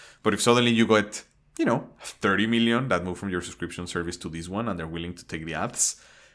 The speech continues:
there is a level, and, and we can brainstorm a little where that level is,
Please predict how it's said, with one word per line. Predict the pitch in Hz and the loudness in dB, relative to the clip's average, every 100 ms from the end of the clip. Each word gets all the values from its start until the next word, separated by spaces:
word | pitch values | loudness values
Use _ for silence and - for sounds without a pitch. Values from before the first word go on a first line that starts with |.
| _ | _
there | 101 127 147 | 4 8 10
is | 151 165 | 10 10
a | 120 | 10
level, | 98 101 135 160 160 160 _ | 8 4 4 2 0 -8 _
and, | - 107 | -8 -6
and | 98 95 | -4 -4
we | 98 | -2
can | 98 87 - _ _ | -4 -6 -12 _ _
brainstorm | 101 92 - 101 | -2 -2 0 -2
a | |
little | 90 92 | -2 -4
where | 90 92 95 | -2 -2 0
that | 107 95 | -2 0
level | 95 95 87 | 0 -2 -4
is, | 104 135 - - | -2 2 2 0